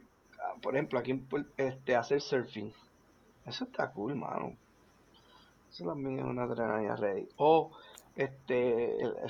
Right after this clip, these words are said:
los que van a los desiertos y corren por track o algo así, que hacen también algo similar en la arena.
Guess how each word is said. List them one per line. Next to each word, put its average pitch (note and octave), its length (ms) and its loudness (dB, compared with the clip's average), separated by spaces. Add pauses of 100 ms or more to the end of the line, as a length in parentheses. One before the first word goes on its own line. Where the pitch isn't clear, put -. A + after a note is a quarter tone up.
(140)
los C3 160 -2
que A#2+ 160 -2
van A#2 160 0
a B2 80 4
los C3 160 2
desiertos B2+ 500 -2
y A#2 60 -4
corren A#2 640 -4 (600)
por G2+ 160 -4
track G#2+ 480 0
o - 40 -2
algo A2+ 180 -2
así, A2 280 -6
que G#2+ 140 -4
hacen B2 320 -2
también E3 300 0
algo D3 180 -2
similar C#3+ 380 -2
en D3 80 0
la C3+ 100 2
arena. B2+ 320 -2